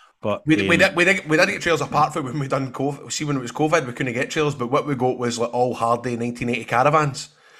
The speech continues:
Speaker 2: Like, see the
Speaker 1: Right.
Speaker 2: ones you tow in the back of your motor?
Speaker 1: Aye, aye.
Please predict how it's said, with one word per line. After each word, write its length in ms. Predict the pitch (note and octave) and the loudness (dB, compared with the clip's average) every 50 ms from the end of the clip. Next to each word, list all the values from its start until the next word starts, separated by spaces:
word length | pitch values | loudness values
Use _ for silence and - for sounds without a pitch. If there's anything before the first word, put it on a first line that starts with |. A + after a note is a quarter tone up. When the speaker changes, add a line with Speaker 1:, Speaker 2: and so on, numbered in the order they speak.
| - - - | -18 -8 -2
Speaker 2:
Like, 160 | B2 C3+ C#3 | -2 0 0
see 140 | - - D3+ | 2 2 4
the 80 | C#3+ C#3 | 6 6
Speaker 1:
Right. 80 | C#3 | 6
Speaker 2:
ones 180 | C#3 C3+ - - | 6 6 2 -2
you 140 | - C3+ B2+ | -2 -2 -2
tow 220 | C3 - - C#3 C3+ | -2 0 2 4 4
in 60 | C3 | 6
the 40 | B2 | 6
back 160 | B2+ B2+ B2+ | 6 4 4
of 60 | - | 4
your 100 | C3+ A#2+ | 2 4
motor? 340 | B2 D#3 C#3+ D#3+ E3 D#3 D3+ - _ _ - | 4 4 4 2 0 -2 -4 -10 _ _ -6
Speaker 1:
Aye, 260 | G2 F#2+ G2 G#2 G2 F2 | -2 0 0 0 -2 -6
aye. 240 | F2+ F2 F#2 F#2+ | -6 -6 -6 -6